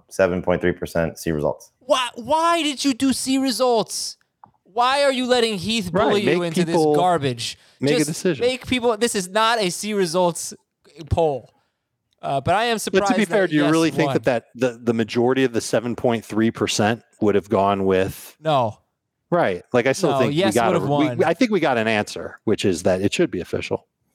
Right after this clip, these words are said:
Speaker 2: But we didn't have a majority, so we have to do the vote again. Well, now, now we have to have a runoff <laughs> between yes and no.
Speaker 1: There,
Speaker 2: All
Speaker 1: there
Speaker 2: right.
Speaker 1: are two hundred comments on the, on the poll, and most of them are saying that if you agreed to the trade, it should be accepted.
Speaker 3: Right.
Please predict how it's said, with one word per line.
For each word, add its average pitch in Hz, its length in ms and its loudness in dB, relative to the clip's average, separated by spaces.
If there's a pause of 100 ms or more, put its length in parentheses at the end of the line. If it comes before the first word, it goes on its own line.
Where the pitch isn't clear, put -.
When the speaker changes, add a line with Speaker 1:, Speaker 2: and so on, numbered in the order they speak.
Speaker 2:
But 156 120 0
we 170 80 2
didn't 202 200 0
have 196 140 0
a 180 100 2
majority, 156 600 0
so 135 200 -2
we 139 120 0
have 143 80 -2
to - 80 -18
do 143 120 -4
the 131 100 -2
vote 127 180 0
again. 127 160 -2
Well, 151 240 2
now, 151 40 -6
now 151 140 0
we 156 60 2
have 147 80 -2
to 151 40 0
have 139 60 0
a 139 80 -4
runoff 131 540 -2
<laughs> 160 400 0
between 196 180 -2
yes 175 320 0
and 233 80 -8
no. 175 300 -6 (180)
Speaker 1:
There, 277 480 -4
Speaker 2:
All 139 60 -4
Speaker 1:
there 151 100 0
Speaker 2:
right. 160 60 2
Speaker 1:
are 165 120 0
two 180 160 -2
hundred 147 200 0
comments 131 360 0
on 104 180 0
the, - 200 -6
on 101 100 -2
the 95 80 -2
poll, 92 440 -2
and 98 180 -2
most 107 220 2
of 101 40 -4
them 98 160 2
are 90 60 2
saying 90 320 0
that 82 320 0
if 85 160 -4
you 98 80 2
agreed 95 340 2
to 92 100 -2
the 85 60 0
trade, 85 420 0 (180)
it 82 100 -8
should 87 180 -2
be 82 300 -2 (840)
accepted. - 380 -4 (120)
Speaker 3:
Right. 92 240 -4